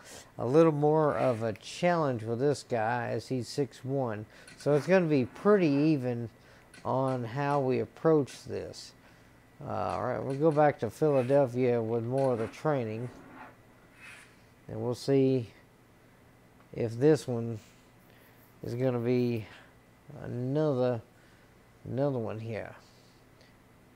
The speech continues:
Looks like this one's gonna be a fight at the beginning of the year, so I don't get to do my Christmas theme yet. So let's see what we got. We do have four weeks of training.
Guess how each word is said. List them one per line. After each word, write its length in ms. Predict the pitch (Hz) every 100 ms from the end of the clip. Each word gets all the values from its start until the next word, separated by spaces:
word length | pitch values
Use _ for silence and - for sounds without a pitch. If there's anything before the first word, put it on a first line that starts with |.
| - - - _ _ _ _ - - - - - - - - _ _ - -
Looks 300 | 123 131 127
like 380 | 151 151 135 113
this 280 | 139 156 -
one's 240 | 139 127
gonna 220 | 113 139 131
be 160 | 123
a 60 | 120
fight 340 | - 147 151
at 180 | 139 117
the 60 | 113
beginning 480 | 113 120 147 143 131
of 60 |
the 80 | 120
year, 380 | 127 156 190 190
so 180 | - 190
I 60 |
don't 240 | 170 165 147
get 160 | 147
to 80 | 139
do 180 | 131 139
my 140 | 123
Christmas 480 | 113 131 113 - 107
theme 320 | - 117 107
yet. 280 | 104 85 - - - - - - - - - -
So 140 | - 117
let's 220 | 139 131
see 180 | - 156
what 180 | 151 131
we 80 |
got. 340 | 113 110 98 85
We 140 | 120
do 160 | 127 156
have 300 | 139 139 107
four 260 | - 147
weeks 400 | 131 143 127 -
of 160 | 120 107
training. 400 | 135 139 156 190